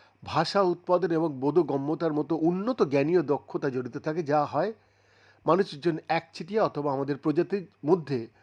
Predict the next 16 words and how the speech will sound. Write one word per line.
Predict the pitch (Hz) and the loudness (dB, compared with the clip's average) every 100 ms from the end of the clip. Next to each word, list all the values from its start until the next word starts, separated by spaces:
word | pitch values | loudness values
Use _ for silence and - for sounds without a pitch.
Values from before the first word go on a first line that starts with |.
| _ | _
অন্যদের | 147 170 165 170 | 2 4 4 2
তুলনায় | 147 151 147 127 | -2 0 0 0
অনেক | 139 175 113 127 | -2 -2 -6 -2
বেশি | 151 - | -2 -2
জটিল। | 135 123 - 110 - _ _ _ | -6 -8 -10 -16 -20 _ _ _
একক | 196 202 285 - | 2 4 2 2
কোষের | 247 - 202 262 - _ _ _ _ - | -4 2 2 2 -2 _ _ _ _ -4
আরএনএ | 151 160 190 220 | 0 0 0 -4
সিকোয়েন্সিংয়ের | 175 - 185 196 190 180 190 160 | -6 2 2 2 -2 2 2 0
বিকাশের | 139 139 - 170 | -2 -4 -4 -6
ফলে | - 120 113 175 - _ _ _ _ 139 | -4 -8 -8 -12 -14 _ _ _ _ 4
মস্তিষ্কের | 196 - 226 - 226 | 4 4 -6 0 2
নির্দিষ্ট | 170 160 135 190 - | 2 0 -2 -8 2
ধরনের | 190 170 170 190 170 | 2 4 2 0 0
কোষগুলিকে | 156 147 131 165 165 165 147 143 | 0 -2 0 0 2 0 4 2
অভূতপূর্ব | 127 135 185 233 196 180 190 | 2 -4 -4 -4 -2 0 0